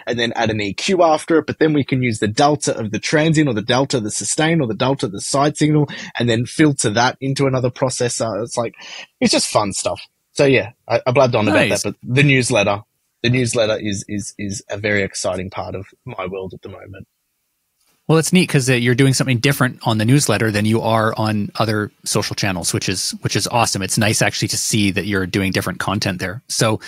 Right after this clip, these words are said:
Speaker 2: yeah, YouTube, it's at Panorama Mastering, Instagram at Panorama underscore mastering, um, uh, the email list, which they can sign up for on your website,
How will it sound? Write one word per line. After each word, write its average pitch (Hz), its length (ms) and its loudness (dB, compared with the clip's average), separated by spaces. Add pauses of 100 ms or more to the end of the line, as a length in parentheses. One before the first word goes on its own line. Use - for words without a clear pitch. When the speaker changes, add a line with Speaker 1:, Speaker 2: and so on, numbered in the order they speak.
(160)
Speaker 2:
yeah, 127 160 2
YouTube, 139 460 2
it's - 160 -2
at 127 340 0 (320)
Panorama 123 420 4
Mastering, 101 520 0 (260)
Instagram 120 520 2
at 110 220 0
Panorama 104 400 0
underscore 104 340 -2
mastering, 104 480 -2 (360)
um, 107 400 0 (160)
uh, 104 340 2 (180)
the 120 280 0
email 123 200 4
list, 117 180 0
which 110 80 -2
they 117 100 2
can 110 140 -2
sign 113 240 0
up 113 140 -2
for 110 320 0
on 110 220 0
your 104 400 -2
website, 131 500 -2